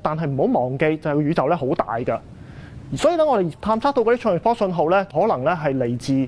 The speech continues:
幾十億光年。譬如第一個我哋探測嘅重力波信號咧，其實係嚟自十三億光年咁遠㗎。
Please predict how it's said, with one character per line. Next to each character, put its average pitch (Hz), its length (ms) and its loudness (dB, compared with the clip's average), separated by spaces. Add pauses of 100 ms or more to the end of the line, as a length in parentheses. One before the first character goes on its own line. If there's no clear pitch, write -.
(400)
幾 175 140 4
十 190 160 -2
億 170 80 -2
光 175 280 0
年。 110 180 -4 (140)
譬 202 80 2
如 156 60 2
第 160 260 0
一 254 120 4
個 185 100 2
我 156 260 4
哋 151 40 -2
探 160 140 0
測 202 140 0
嘅 170 40 0
重 165 140 0
力 - 40 -2
波 170 160 2
信 143 160 -4
號 123 140 -4
咧， 143 200 2
其 135 120 2
實 139 120 0
係 123 120 2
嚟 117 80 0
自 131 80 2
十 135 100 0
三 185 200 2
億 175 60 0
光 165 240 2
年 117 80 -2
咁 123 80 -4
遠 117 240 0
㗎。 117 100 0